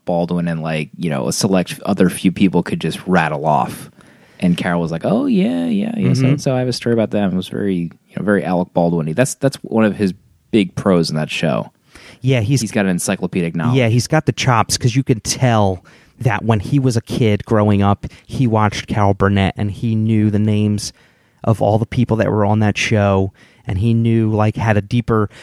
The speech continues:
Speaker 2: obviously, I think if you're Alec Baldwin age, you have probably a deeper knowledge of Bob Mackie and, you know, the costume designer for Carol Burnett, and he's, like, he went on to do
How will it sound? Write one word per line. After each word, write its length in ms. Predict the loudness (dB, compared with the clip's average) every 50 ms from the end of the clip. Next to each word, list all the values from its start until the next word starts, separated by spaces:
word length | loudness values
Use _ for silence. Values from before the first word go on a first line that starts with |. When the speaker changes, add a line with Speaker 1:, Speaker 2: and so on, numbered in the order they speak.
| -8 -4
Speaker 2:
obviously, 420 | -2 0 0 0 0 0 0 0 2
I 60 | 2
think 200 | 0 0 -2 -2
if 80 | -2
you're 240 | 0 2 2 2 0 0 0
Alec 240 | 0 0 0 0 0
Baldwin 360 | 0 2 2 2 2 2 2 2
age, 340 | 2 2 0 0 -2 0
you 120 | 0 0 2
have 280 | 2 2 0 0 0
probably 320 | 0 0 0 0 0 0 -2
a 40 | -2
deeper 520 | -2 0 -2 0 2 2 2 2 2 0 -4 -8 -20 -14 -8 -4
knowledge 460 | 0 2 2 2 2 2 2 0 0
of 140 | -2 -2 -2
Bob 280 | -2 0 0 0 0
Mackie 500 | 0 0 0 0 -2 -4 -4 -2 0 0
and, 280 | 0 -2 -2 -4 -4 -2
you 60 | -2 0
know, 120 | 0 0
the 140 | -2 -2 -6 _ _
costume 400 | -6 -2 -2 -2 0 0 0 0 2
designer 360 | 2 0 0 0 2 2 0
for 180 | -2 -2 -6 -6
Carol 260 | -2 0 2 2 2
Burnett, 300 | 2 0 0 2 2 0
and 100 | 0 -2
he's, 220 | -4 -4 -4 -4 -4
like, 260 | -4 -4 -6 -8 -12 -8
he 180 | -4 -2 0 0
went 160 | 2 2 0
on 100 | 0 0
to 80 | 0
do 220 | 2 0 0 0